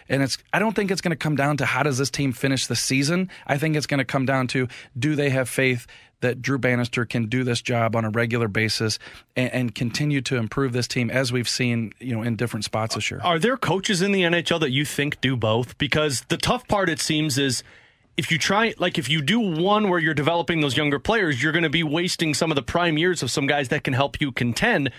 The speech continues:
Speaker 2: And then you're stuck in that murky middle.
Speaker 1: I-, I'm sure there are coaches who can do both, but I think what's your identity? Like, you're making roster s-, decisions and also lineup decisions on a nightly basis based on what are you trying to do? Are we trying to improve these guys? Or are we trying to win the game tonight?
Speaker 2: Right.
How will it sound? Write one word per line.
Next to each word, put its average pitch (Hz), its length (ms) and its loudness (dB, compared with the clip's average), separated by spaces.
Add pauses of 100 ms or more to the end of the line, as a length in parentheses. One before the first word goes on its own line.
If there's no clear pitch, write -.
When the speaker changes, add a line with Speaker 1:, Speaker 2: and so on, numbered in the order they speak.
(300)
Speaker 2:
And 131 140 0
then 170 100 0
you're 160 140 0
stuck 160 320 -2
in 147 60 0
that 131 160 0
murky 123 320 -2
middle. 127 360 -2 (960)
Speaker 1:
I-, - 140 -2
I'm 170 160 2
sure 185 300 0
there 156 120 2
are 139 160 2
coaches 170 460 -2
who 170 140 -4
can 165 180 0
do 165 100 0
both, 160 380 0 (180)
but 135 220 -2
I 131 140 2
think 143 440 -2 (760)
what's 139 240 0
your 156 120 4
identity? 139 680 0 (180)
Like, 131 340 0 (280)
you're 160 120 0
making 165 280 0
roster 135 300 0
s-, 135 260 -2
decisions 123 520 0
and 120 140 -2
also 123 220 0
lineup 113 260 0
decisions 113 400 -2
on 113 100 0
a 110 40 0
nightly 107 260 0
basis 107 460 -4
based 120 260 -2
on 117 140 0
what 123 120 0
are 127 40 0
you 120 80 -2
trying 113 220 -2
to 107 40 -2
do? 107 140 -2
Are 101 40 -4
we 104 80 -4
trying 117 220 -2
to 110 40 0
improve 135 280 -2
these 156 160 -2
guys? 151 260 0
Or 123 40 -2
are 117 40 0
we 117 60 0
trying 120 280 -2
to 110 40 -2
win 113 160 0
the 110 60 -2
game 107 240 -2
tonight? 104 340 -4
Speaker 2:
Right. 92 240 -2